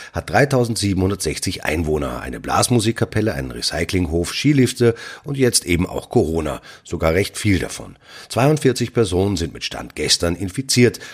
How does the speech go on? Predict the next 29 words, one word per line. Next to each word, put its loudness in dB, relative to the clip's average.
Der -8
gesamte -4
Bezirk 2
hat -6
eine 0
Sieben-Tages-Inzidenz -2
von -6
einhundertfünfundsechzig. -4
Das 0
ist -2
jetzt 4
noch 2
nicht 2
Hermagor, 4
aber -2
bei 2
neunundzwanzig 0
Personen 2
im 2
Ort -4
besteht 0
der 0
Verdacht -2
auf -10
die -4
etwas -4
wildere 4
südafrikanische -4
Mutation. -4